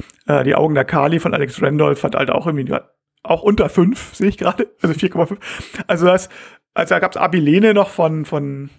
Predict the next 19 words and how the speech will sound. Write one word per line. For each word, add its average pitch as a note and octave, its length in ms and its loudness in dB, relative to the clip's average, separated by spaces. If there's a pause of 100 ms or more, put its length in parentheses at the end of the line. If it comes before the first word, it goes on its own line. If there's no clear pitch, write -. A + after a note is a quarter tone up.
(140)
Roland D#3+ 240 0
Siegers, G3 300 2
das D3+ 100 -6
ist - 60 -12
ganz - 300 -4
okay, G#3+ 440 2
ist G3 120 2
aber D3+ 140 2
mittlerweile C#3+ 380 0
die - 60 -6
Zeit - 240 -4
auch - 180 -6
über D#3+ 160 -2
weggegangen. - 360 -2
Ich D3 40 -8
hab's - 140 -12
mal - 100 0
gespielt D#3 420 -2
und B2+ 120 -4